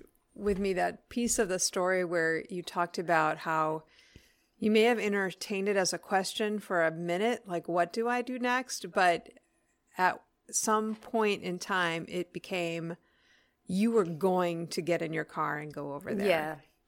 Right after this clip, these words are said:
Speaker 2: Yeah.
Speaker 1: It wasn't a choice anymore.
Speaker 2: <laughs> No.
Speaker 1: Yeah. Well, you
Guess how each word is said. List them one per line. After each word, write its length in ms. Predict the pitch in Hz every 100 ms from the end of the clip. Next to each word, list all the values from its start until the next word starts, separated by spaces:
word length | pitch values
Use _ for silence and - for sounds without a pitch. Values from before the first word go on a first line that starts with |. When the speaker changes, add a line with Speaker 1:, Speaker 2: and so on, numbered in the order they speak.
| _ _ _ -
Speaker 2:
Yeah. 420 | 202 185 165 160 160
Speaker 1:
It 60 |
wasn't 340 | 202 214 202 196
a 80 | 175
choice 340 | - 156 -
anymore. 340 | 156 151 240
Speaker 2:
<laughs> 180 | 233 196
No. 400 | 202 170 143 170 _ _ _ 190
Speaker 1:
Yeah. 80 | - - - _ _ _ _ _ - - - - - _ -
Well, 200 | 262 254
you 460 | 240 247 240 233